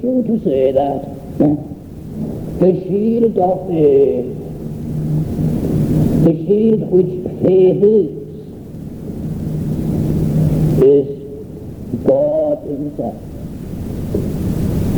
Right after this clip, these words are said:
Shield has no, a faith has no shield.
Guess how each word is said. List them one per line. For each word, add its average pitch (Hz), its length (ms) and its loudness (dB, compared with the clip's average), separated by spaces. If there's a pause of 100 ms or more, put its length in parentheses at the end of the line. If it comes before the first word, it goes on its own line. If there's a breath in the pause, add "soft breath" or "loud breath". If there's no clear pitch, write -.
(1300)
Shield 254 380 2
has 180 280 0
no, - 100 0 (120)
a 170 220 4
faith 233 440 2
has 190 160 -4 (100)
no 190 240 2
shield. 110 340 -2